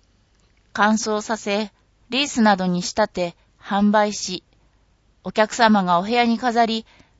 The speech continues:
また長い時間楽しんでもらえると思うと、時間はかかりますが、その分豊かな気持ちになり、喜びがあります。人が自然から生み出す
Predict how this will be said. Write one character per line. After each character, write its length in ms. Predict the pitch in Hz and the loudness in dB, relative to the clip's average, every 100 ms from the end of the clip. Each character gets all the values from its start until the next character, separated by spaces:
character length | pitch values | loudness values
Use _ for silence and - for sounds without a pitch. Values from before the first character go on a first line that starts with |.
| - | -4
ま 160 | 185 | -4
た 240 | - 233 - | 2 0 0
長 360 | 147 160 196 269 | -8 -6 0 0
い 80 | 269 | 0
時 140 | 190 | -6
間 240 | 202 220 214 | -2 0 0
楽 280 | 214 202 | 0 -2
し 140 | 214 254 | 0 2
ん 40 | |
で 140 | 226 196 | 2 2
も 120 | 180 | 0
ら 140 | 190 | 0
え 60 | 208 | 0
る 100 | 214 | -2
と 160 | - 185 | -4 -2
思 240 | 190 208 | 0 0
う 60 | 202 | -2
と、 260 | 170 165 _ _ _ _ _ - | -6 -6 _ _ _ _ _ -12
時 140 | 175 | -6
間 280 | - 233 233 | 0 2 4
は 100 | 233 | 0
か 160 | - | -2
か 140 | 208 233 | -2 -2
り 140 | 233 | 0
ま 160 | 233 240 | 0 0
す 120 | - | -4
が、 240 | 175 165 - _ _ _ _ | -8 -8 -10 _ _ _ _
そ 180 | - 214 | -4 4
の 180 | 233 | 4
分 320 | 233 247 214 170 _ | 4 0 0 -4 _
豊 280 | 208 240 294 | -6 0 2
か 120 | 247 | 2
な 100 | 220 | 0
気 140 | 208 | 0
持 140 | 208 208 | 0 0
ち 160 | - | -2
に 100 | 208 | -2
な 160 | 208 202 | 0 -2
り、 200 | 165 160 _ _ _ | -6 -12 _ _ _
喜 80 | 151 170 214 240 | -8 -8 -4 2
び 100 | 226 | 4
が 140 | 226 | 4
あ 80 | 220 | 2
り 140 | 208 | 0
ま 160 | 202 208 | -2 -2
す。 240 | - - _ _ _ _ _ _ _ _ _ _ _ _ _ _ _ _ _ - | -6 -20 _ _ _ _ _ _ _ _ _ _ _ _ _ _ _ _ _ -20
人 220 | - 254 | -4 0
が 80 | 247 | 2
自 200 | 247 220 | 0 -2
然 220 | 202 254 | -2 -2
か 140 | 262 247 | 2 2
ら 140 | 240 | 2
生 80 | 240 | 2
み 100 | 233 | 2
出 140 | 233 | 2
す 240 | 233 175 | -2 -6